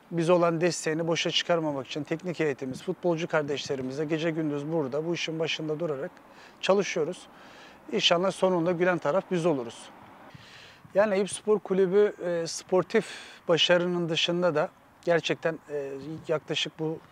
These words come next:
dördüncü yılımız oldu göreve geldikten sonra. Yani başkanımızın ortaya koyduğu vizyonla beraber,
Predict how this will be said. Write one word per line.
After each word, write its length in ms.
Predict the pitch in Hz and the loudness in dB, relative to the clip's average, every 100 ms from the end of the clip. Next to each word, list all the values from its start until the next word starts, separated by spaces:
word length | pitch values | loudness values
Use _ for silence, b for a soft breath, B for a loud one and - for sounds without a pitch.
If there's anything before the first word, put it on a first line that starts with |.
| B B - | B B 2
dördüncü 460 | 156 143 156 151 175 | 2 4 2 4 2
yılımız 320 | 156 143 135 | 2 0 -2
oldu 240 | 123 123 | -4 -2
göreve 320 | 135 135 147 | 0 2 0
geldikten 540 | 135 135 131 123 170 156 | 2 0 0 -4 -4 -4
sonra. 340 | - 127 127 - - B B B B B B - - | -6 -10 -10 -16 -20 B B B B B B -20 -6
Yani 260 | 170 165 160 | -2 0 2
başkanımızın 580 | 160 - 180 180 175 180 | 2 2 2 0 0 2
ortaya 320 | 170 180 175 | 2 2 0
koyduğu 360 | - 170 170 156 | 2 2 2 0
vizyonla 540 | 156 151 175 165 156 | 0 2 2 2 2
beraber, 380 | 165 160 139 | 4 4 4